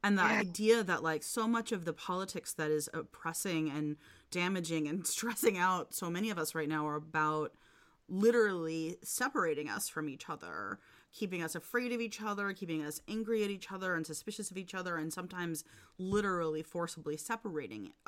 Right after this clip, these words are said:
Speaker 1: us and breaking down our connections and our, our families and our,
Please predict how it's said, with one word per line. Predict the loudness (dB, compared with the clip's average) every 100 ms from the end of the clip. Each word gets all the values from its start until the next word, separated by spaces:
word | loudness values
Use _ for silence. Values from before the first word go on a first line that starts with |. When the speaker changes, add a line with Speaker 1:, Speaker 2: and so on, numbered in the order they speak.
| -10 -4
Speaker 1:
us | -4 -4 -6 -6 -12 -20 -18 -6
and | -4
breaking | -4 -2 -2 -2 -2
down | 0 0 0 0
our | -2 -2
connections | -4 -4 -4 -4 -6 -6 -4
and | -6
our, | -6 -6
our | -6 -6
families | -6 -6 -4 -2 -2 -2 -4
and | -4
our, | -4 -4 -6